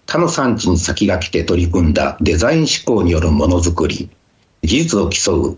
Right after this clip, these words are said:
技能五輪国際大会で長年出場者を送り込むなど、次世代の作り手を育成する取り組み、旭川市が位置する上川盆地を囲む大雪山国立公園に代表される豊かな森と、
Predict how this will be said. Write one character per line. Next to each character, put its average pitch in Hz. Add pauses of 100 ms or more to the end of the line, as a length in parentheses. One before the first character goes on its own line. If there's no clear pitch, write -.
(120)
技 92
能 131
五 127
輪 98
国 -
際 131
大 120
会 73
で 71
長 104
年 143
出 123
場 120
者 90
を 76
送 -
り 98
込 120
む 95
な 82
ど、 - (360)
次 -
世 143
代 127
の 101
作 -
り 101
手 104
を 95
育 82
成 98
す 104
る 98
取 90
り 82
組 80
み、 69 (460)
旭 85
川 147
市 107
が -
位 104
置 -
す -
る 78
上 117
川 120
盆 113
地 82
を 71
囲 80
む - (140)
大 110
雪 131
山 82
国 123
立 -
公 175
園 104
に 82
代 87
表 90
さ 78
れ 82
る 73 (180)
豊 139
か 104
な 85
森 78
と、 -